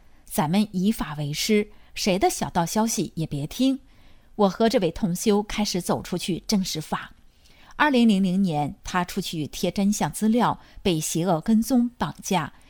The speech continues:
被非法劳教三年。出来后，这位同修仍然一直在助师正法、救度众生的路上，非常精进。两千年年底，我回家安葬老伴儿，碰到了同修，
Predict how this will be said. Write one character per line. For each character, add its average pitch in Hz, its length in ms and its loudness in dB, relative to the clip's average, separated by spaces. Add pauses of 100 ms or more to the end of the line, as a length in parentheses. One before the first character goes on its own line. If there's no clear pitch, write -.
(160)
被 160 240 2
非 180 180 0
法 165 140 -4
劳 143 180 -4
教 143 220 -2
三 220 320 0
年。 143 300 -2 (560)
出 254 160 2
来 170 180 6
后， 180 460 2
这 302 100 0
位 233 140 4
同 175 240 -2
修 208 360 2
仍 185 240 2
然 175 200 2
一 214 100 8
直 170 160 -2
在 160 320 0
助 185 160 0
师 240 240 -2
正 214 220 0
法、 135 280 0 (140)
救 175 240 0
度 165 240 -2
众 160 220 -4
生 233 200 4
的 254 80 4
路 247 200 0
上， 131 260 0 (160)
非 262 240 -2
常 151 260 -2
精 170 220 0
进。 175 240 -2 (800)
两 214 200 6
千 269 200 4
年 208 220 6
年 190 220 4
底， 160 440 0
我 180 180 6
回 160 180 0
家 180 200 2
安 220 200 4
葬 208 200 2
老 - 160 -2
伴 196 180 2
儿， 165 160 -2 (220)
碰 214 200 4
到 185 140 0
了 151 100 -2
同 151 240 -4
修， 208 320 2